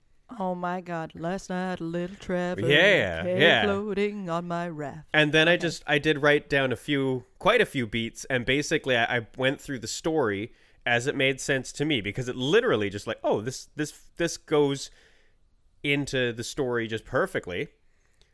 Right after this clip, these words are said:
Speaker 1: Yeah, I
Speaker 2: Um,
Speaker 1: do. I
Speaker 2: like,
Speaker 1: do.
Speaker 2: if
Speaker 1: I am following so
Speaker 2: it
Speaker 1: far.
Speaker 2: unfolds so beautifully. Um, so the day starts. This is Friday. How do you start your
Speaker 1: Mm.
Speaker 2: Friday? You get up.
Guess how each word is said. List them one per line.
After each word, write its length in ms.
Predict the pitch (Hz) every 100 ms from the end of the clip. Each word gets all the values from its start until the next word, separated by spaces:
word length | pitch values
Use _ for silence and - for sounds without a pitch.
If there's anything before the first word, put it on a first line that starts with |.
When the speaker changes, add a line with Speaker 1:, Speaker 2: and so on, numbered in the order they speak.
| -
Speaker 1:
Yeah, 240 | 214 175 294
I 240 | 127 117 113
Speaker 2:
Um, 160 | 107
Speaker 1:
do. 120 | 113 -
I 80 | -
Speaker 2:
like, 120 | 143
Speaker 1:
do. 80 | 160
Speaker 2:
if 40 |
Speaker 1:
I 80 | 233
am 140 | 269 196
following 440 | 240 247 180 160
so 120 | -
Speaker 2:
it 80 | 143
Speaker 1:
far. 160 | 160 160
Speaker 2:
unfolds 800 | 160 180 196 - 156 120 101 104
so 200 | - 135
beautifully. 600 | 123 131 131 104 98 76 - _ _ _ -
Um, 680 | 123 113 110 107 104 104 107 113
so 300 | - 127 151
the 100 | 147
day 160 | 127 135
starts. 460 | - 160 143 - - _ _ _ _ -
This 100 | 139
is 60 | 110
Friday. 420 | - 156 131 87 _ _ -
How 80 | 139
do 60 |
you 40 | 123
start 220 | - 113
your 80 | 131
Speaker 1:
Mm. 40 |
Speaker 2:
Friday? 300 | 151 151 87 -
You 100 | 139
get 180 | 120 107
up. 260 | 127 -